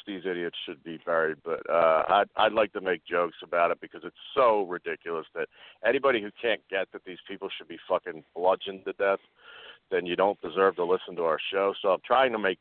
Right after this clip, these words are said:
jokes, J O K E S, about this situation. But, uh, these Brits, um, professors, I once said an awful long time ago,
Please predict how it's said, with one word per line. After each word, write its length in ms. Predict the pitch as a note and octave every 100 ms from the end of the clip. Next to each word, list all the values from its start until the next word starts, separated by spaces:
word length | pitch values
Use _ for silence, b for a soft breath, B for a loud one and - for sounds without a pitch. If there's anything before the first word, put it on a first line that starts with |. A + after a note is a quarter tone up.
| -
jokes, 360 | G#2 A2+ F#2+ - - -
J 220 | - G2+ G2
O 180 | A2 G#2+
K 180 | - F#2+
E 280 | F#2 F#2+ G2
S, 160 | E2 D#2
about 240 | - - D2+
this 120 | D#2+ D2
situation. 500 | E2 - E2 D2 C#2+ C2+ B B B -
But, 240 | - G#2+ F#2 b b _ -
uh, 360 | G#2 G2 F#2 F2 D2+ - _ _ _ _ _ _ _ _ - F2 F2
these 200 | A#2 A2+ -
Brits, 220 | A#2+ A#2+ - - - _ _ _ _ G2
um, 520 | F#2+ F2+ F2+ F2+ F2 _ _ _
professors, 680 | - C3 - D3+ C#3+ - - - _ b b b -
I 100 | A2
once 240 | C#3 G#3+ - -
said 220 | D#3+ A#2+
an 100 | G2 -
awful 480 | C#3 D3+ - G2+ D#2+
long 220 | D#2 C#2
time 220 | - C2
ago, 340 | C2 A#1 A1+